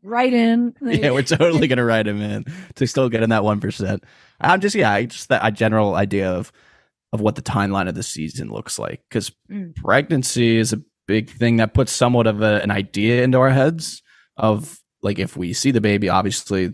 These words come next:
Speaker 2: there's gonna be somewhat of a time jump. Elections within a week. We need a funeral, which is maybe a couple days away. I don't know. So.
Speaker 1: Yeah. I thought Brian Cox said in that, like, companion podcast that,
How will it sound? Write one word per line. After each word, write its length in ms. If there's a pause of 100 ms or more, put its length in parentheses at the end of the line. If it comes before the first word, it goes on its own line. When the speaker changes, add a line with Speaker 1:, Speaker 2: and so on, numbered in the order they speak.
Speaker 2:
there's 180
gonna 160
be 60
somewhat 360
of 80
a 40
time 260
jump. 340 (420)
Elections 460
within 260
a 60
week. 380
We 80
need 100
a 60
funeral, 580
which 180
is 200
maybe 360
a 80
couple 340
days 1120 (180)
away. 720
I 100
don't 160
know. 600 (520)
So. 100
Speaker 1:
Yeah. 260 (400)
I 120
thought 240
Brian 280
Cox 320
said 180
in 120
that, 360
like, 220
companion 540
podcast 680
that, 240